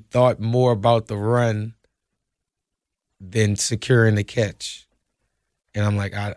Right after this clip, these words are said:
I understand 'cause it was a gift. It landed in the breadbasket." He was like, "I just," he's like, "I seen it. I seen it all before it happened." And it's just like,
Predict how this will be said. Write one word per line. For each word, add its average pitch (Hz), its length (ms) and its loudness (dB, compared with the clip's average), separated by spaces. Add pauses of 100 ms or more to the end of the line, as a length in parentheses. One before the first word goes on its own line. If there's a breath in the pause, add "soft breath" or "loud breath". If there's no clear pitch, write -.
I 101 300 -4
understand 120 540 0
'cause 120 140 -2
it 131 40 0
was 135 220 0
a 135 60 0
gift. 135 540 0 (120)
It 135 160 2
landed 143 420 4
in 143 140 2
the 139 80 0
breadbasket." 117 800 0 (380 soft breath)
He 165 100 2
was 143 120 0
like, 127 200 0
"I 123 100 2
just," 113 380 -2 (100)
he's 117 220 -6
like, 104 160 -6
"I 104 80 -4
seen 117 400 -2
it. 104 200 -4
I 98 100 -8
seen 110 280 -6
it 110 80 -4
all 110 240 0
before 107 420 -4
it 104 60 -2
happened." 113 420 0
And 107 140 -6
it's 104 140 -10
just 104 180 -16
like, 104 240 -12